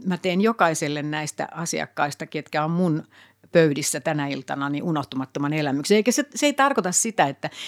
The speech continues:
se vähän kuulostaa tuo unohtumaton elämys, niin kuin täytyisi nyt ruveta strippaa siinä tai jotain muuta. No ehkä nyt ei strippaa, mutta niin kuin teke-,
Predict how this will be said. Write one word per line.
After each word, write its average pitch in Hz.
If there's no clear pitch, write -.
se 220
vähän 226
kuulostaa 190
tuo 147
unohtumaton 151
elämys, 131
niin 147
kuin 135
täytyisi 139
nyt 139
ruveta 156
strippaa -
siinä -
tai 110
jotain 135
muuta. -
No 294
ehkä 262
nyt -
ei 170
strippaa, -
mutta 226
niin 220
kuin 247
teke-, 262